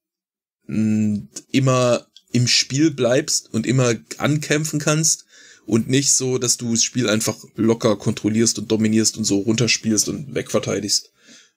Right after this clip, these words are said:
Ähm, und gegen Leverkusen wird es natürlich noch mal umso schwerer. Ich gla-, ich weiß gar nicht, ich glaube,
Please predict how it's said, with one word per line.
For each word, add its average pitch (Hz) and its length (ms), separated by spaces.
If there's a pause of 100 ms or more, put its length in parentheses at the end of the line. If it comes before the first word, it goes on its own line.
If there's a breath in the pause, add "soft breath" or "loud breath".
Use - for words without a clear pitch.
(120)
Ähm, 110 680 (1040)
und 110 240
gegen 110 180
Leverkusen 110 440
wird 107 100
es - 100
natürlich 113 240
noch 113 100
mal 110 120 (220)
umso 110 200
schwerer. 123 500 (340 loud breath)
Ich - 240
gla-, 107 280 (120)
ich - 180 (140)
weiß - 220
gar - 100
nicht, - 100
ich - 60
glaube, 254 960